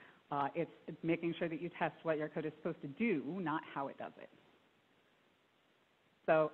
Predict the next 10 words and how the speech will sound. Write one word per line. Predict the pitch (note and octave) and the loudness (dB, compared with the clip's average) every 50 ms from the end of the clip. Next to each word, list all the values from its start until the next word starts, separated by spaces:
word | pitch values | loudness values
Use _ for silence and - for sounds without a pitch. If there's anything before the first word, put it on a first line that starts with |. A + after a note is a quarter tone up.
| - - | 4 4
hopefully | A3 G#3+ A3 A3+ G#3+ G3+ G3 G3 F#3 - | 4 4 6 6 6 6 6 6 4 2
you | G3 G3 | 0 2
can | F#3+ G#3 F3+ | 2 2 4
go | E3+ F3+ F3 F3 F3 E3+ | 6 6 6 6 4 2
to | - D#3+ | 0 0
your | D3+ F3+ G3 | 2 2 2
test | G3 - G#3 G3+ G3+ - | 4 4 2 2 4 2
suite | A3 G#3 G#3 | 0 0 0
tomorrow | - G#3 G3 G3 G3 G3 - - - | 0 2 4 6 6 6 4 4 2
and | F#3 E3+ D#3+ D#3+ D#3+ E3 | 2 4 4 4 2 0